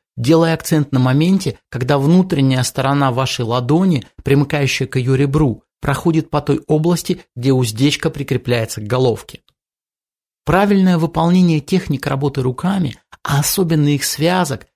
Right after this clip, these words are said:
с последующим добавлением рта, очень часто приводит к тому, что заставляет мужчину забыть всё вокруг,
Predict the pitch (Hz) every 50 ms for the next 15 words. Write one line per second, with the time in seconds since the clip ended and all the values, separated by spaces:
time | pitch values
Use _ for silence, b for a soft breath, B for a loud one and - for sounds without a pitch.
0 | _ - - - - 160 147 - - - 180 185 170 151 147 131 - - 123 117
1 | 110 123 113 131 131 139 139 135 127 117 117 120 123 127 _ - 165 170 190 190
2 | 185 _ _ _ _ _ _ - 160 175 175 - 170 165 - - 175 165 - -
3 | 151 127 - 139 135 139 143 127 123 - - - 127 135 151 160 - - - 120
4 | 117 117 - - 127 120 135 139 143 135 - 127 123 - - - 143 135 131 117
5 | 110 131 127 120 131 151 151 - - - 139 120 123 120 - - 123 117 - -
6 | -